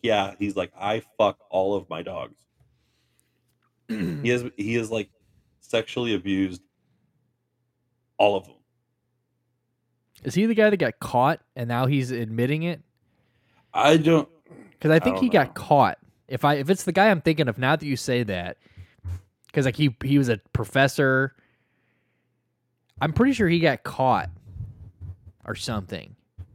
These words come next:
Speaker 2: But either way, that is so fucked.
Speaker 1: Adam Britton. <clears throat> Oh, I'm sorry. He was a British croc expert.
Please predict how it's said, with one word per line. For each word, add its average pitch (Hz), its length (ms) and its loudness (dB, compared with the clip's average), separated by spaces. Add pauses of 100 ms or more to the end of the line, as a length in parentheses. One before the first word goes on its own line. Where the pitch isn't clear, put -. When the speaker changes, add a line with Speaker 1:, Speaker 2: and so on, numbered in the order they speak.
(680)
Speaker 2:
But 135 140 2
either 180 240 4
way, 104 400 -2
that 180 200 2
is 104 120 0
so 117 240 -2
fucked. - 540 -4 (1700)
Speaker 1:
Adam 127 300 0
Britton. 104 480 -2 (680)
<clears throat> 175 400 -4 (220)
Oh, 143 100 2
I'm 151 140 2
sorry. 131 380 2
He 131 180 0
was 117 120 0
a 107 60 -2
British 117 420 -6 (300)
croc 127 480 2
expert. - 440 -14